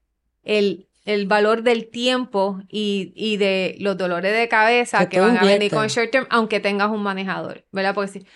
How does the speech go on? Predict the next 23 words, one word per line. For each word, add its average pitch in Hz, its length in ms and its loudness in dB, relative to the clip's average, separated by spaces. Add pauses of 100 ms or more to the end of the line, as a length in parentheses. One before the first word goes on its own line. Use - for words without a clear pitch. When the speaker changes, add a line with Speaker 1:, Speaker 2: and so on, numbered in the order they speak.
(160)
Speaker 1:
nosotros 214 360 -2
somos, 214 220 -4
somos 196 320 -4
bien 196 240 -4
hands-on. 185 440 -6 (400)
O 202 100 -2
sea, 202 320 2
dos 220 240 2
mil 233 160 0
dieciocho 240 440 2
a 302 40 6
dos 294 100 6
mil 302 120 -2
diecinueve 285 500 0
long 208 220 0
term. 175 340 -10 (300)
Dos 220 220 2
mil 220 240 0
diecinueve 247 920 2
a 220 260 4
dos 214 240 0
mil 214 540 0
veinte, 247 640 0